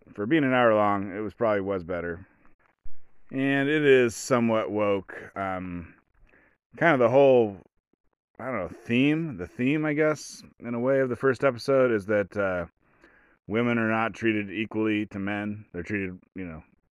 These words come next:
as lesser. I mean, I don't know. Spoiler alert. I don't know. I don't know about spoiler alert, but, um, you know, I think the point of the show is gonna show you that women are just as good as men. Yeah, there you go. Spoiler,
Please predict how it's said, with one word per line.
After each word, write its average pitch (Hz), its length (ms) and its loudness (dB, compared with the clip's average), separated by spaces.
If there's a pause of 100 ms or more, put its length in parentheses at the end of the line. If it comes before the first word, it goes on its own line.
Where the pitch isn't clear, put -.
(140)
as 90 220 -6
lesser. 101 560 -6 (920)
I 80 40 -10
mean, 85 160 -10
I 95 120 -4
don't 85 100 -8
know. 80 180 -12 (100)
Spoiler 139 520 4
alert. 135 320 4
I 104 100 -2
don't 101 100 -4
know. 87 140 -6
I 95 60 -6
don't 123 80 -2
know 131 40 -4
about 110 240 0
spoiler 95 400 -4
alert, 87 340 -6
but, 92 160 -4
um, 87 460 -8 (1300)
you 143 120 -2
know, 87 120 -4
I 98 80 -2
think 104 360 -6 (1000)
the 110 80 -2
point 170 320 2
of 123 120 0
the 110 60 2
show 104 380 4
is 101 140 -4
gonna 113 160 0
show 113 240 0
you 107 220 0
that 98 380 -4 (580)
women 117 300 0
are 135 300 4
just 101 280 -4
as 90 120 -8
good 92 160 -4
as 85 160 -6
men. 78 320 -12 (300)
Yeah, 92 160 -6
there 120 180 4
you 117 80 4
go. 92 220 0
Spoiler, 131 760 6